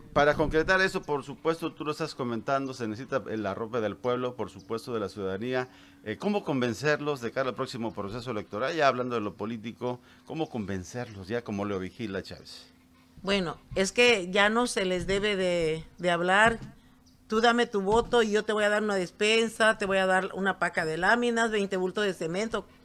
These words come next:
Speaker 2: qué sé yo. Ya no se les debe de hablar en ese sentido. Se les tiene que decir que para elegir a un gobierno no tienen por qué recibir dádivas, porque el gobierno tiene que hacer su trabajo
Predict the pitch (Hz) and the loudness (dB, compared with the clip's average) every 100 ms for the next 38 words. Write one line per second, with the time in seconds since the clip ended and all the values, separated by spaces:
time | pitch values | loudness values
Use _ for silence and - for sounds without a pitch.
0 | - 208 202 196 165 147 - - - - | -6 -6 0 0 0 -4 -6 -18 -20 -20
1 | - - 226 269 269 220 156 156 185 185 | -16 2 6 6 4 2 2 0 0 2
2 | 180 180 180 190 196 190 202 226 220 208 | 4 2 4 4 4 0 -2 -2 -2 -2
3 | 196 277 226 175 - - - - - - | 0 -2 -2 -4 -6 -20 -20 -20 -4 2
4 | 196 185 220 262 262 269 - 254 240 196 | 2 0 -2 0 2 0 2 0 0 -2
5 | - 175 165 165 160 277 311 - 220 226 | -2 0 0 0 2 2 2 4 6 6
6 | 247 247 214 214 202 202 285 - - - | 6 4 6 2 2 2 0 -2 -20 -20
7 | - - - 208 247 269 285 - 196 202 | -20 -20 -2 0 2 2 0 0 0 4
8 | 240 254 233 220 247 214 233 285 285 220 | 4 4 0 0 0 6 6 6 2 2
9 | 156 - - - - - - - 196 196 | 0 -4 -14 -20 -20 -20 -20 -2 0 2
10 | 208 208 214 247 262 269 285 - - - | 2 2 4 6 6 6 4 2 -6 -14
11 | - 247 269 240 208 240 233 254 - 208 | 0 2 4 2 2 2 0 -2 2 4
12 | 185 214 240 247 | 4 2 4 2